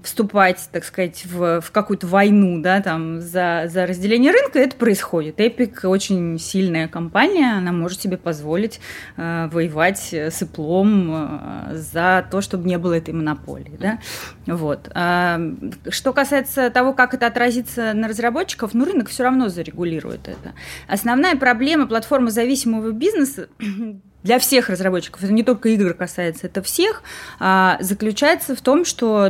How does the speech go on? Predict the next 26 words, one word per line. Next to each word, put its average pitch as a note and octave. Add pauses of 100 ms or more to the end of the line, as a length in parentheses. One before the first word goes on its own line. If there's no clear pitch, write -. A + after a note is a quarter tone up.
ты, C4
в G3+
общем, G#3 (300)
свою A3
бизнес-модель G#3+
не G#3
всегда G3
контролируешь. F#3+
То -
есть, E3
да, B3+
сегодня G#3+
платформа G#3
берет G3 (140)
пятнадцать D#4+
процентов C#4+
от A#3
выручки, A3+
а F#3+
завтра G#3
она F#3+
вдруг G3
внезапно F#3
захочет F3+
взять F#3+
сорок, F#4